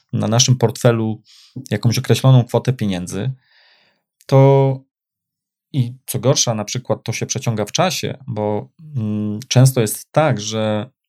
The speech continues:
mm, lepiej jest jednorazowo stracić dwadzieścia procent, które bardzo szybko w przeciągu kilku dni odrobimy, niż mieć obsunięcie na poziomie dziesięciu procent, które będzie się przedłużało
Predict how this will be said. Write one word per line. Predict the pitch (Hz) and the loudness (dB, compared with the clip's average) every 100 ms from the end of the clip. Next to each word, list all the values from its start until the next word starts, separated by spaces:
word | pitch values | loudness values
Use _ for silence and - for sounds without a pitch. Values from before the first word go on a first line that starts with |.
| 139 | -10
mm, | 113 110 110 113 110 110 107 - - _ | -4 -2 0 0 0 0 -4 -8 -20 _
lepiej | 120 143 - 151 | 2 2 2 2
jest | 127 - - | 2 0 -2
jednorazowo | 120 123 123 117 135 120 | -2 0 0 2 0 -2
stracić | - - 123 139 151 120 104 - | -8 -2 2 2 0 -6 -8 -10
dwadzieścia | 107 104 123 131 120 | -4 -2 0 0 -2
procent, | 131 131 131 113 - _ _ | 0 0 0 -4 -8 _ _
które | - 120 113 | -4 0 0
bardzo | 104 123 120 | 2 2 2
szybko | 117 135 127 120 | -2 -2 -4 -6
w | - | -8
przeciągu | - 104 117 107 | -12 -6 -6 -6
kilku | 131 131 | -10 -6
dni | 117 110 120 113 | -4 -2 -2 -2
odrobimy, | - 107 113 104 107 123 | -4 -2 -2 -2 2 4
niż | 120 127 127 - - _ _ - | 6 6 6 0 -12 _ _ 2
mieć | 127 131 | 6 6
obsunięcie | 127 - 123 127 127 | 4 0 2 4 2
na | 120 | -2
poziomie | - 120 120 117 | 0 0 0 -2
dziesięciu | 110 - 139 135 | -2 2 2 2
procent, | 131 120 120 | 0 0 0
które | - 117 | -2 -2
będzie | 110 110 | 0 -2
się | - | -2
przedłużało | 123 120 107 107 110 107 104 | -2 -2 -2 0 0 0 -2